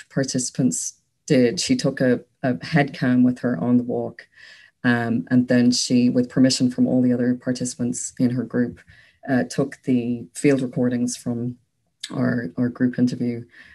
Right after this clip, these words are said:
and, and kind of put them over top the video. So,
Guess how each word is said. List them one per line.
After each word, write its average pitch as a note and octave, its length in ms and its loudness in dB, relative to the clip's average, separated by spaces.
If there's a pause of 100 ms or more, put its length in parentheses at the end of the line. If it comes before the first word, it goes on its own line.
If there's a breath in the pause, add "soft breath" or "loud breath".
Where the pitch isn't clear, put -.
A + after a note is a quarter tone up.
(160 loud breath)
and, A#2+ 360 -2
and A2+ 340 -2 (120)
kind A#2+ 180 -4
of A2+ 160 -10
put B2+ 140 -6
them B2 120 -2
over A#2 180 -8
top - 340 -6 (160)
the B2+ 100 -8
video. B2 460 -2 (320 loud breath)
So, C3 520 0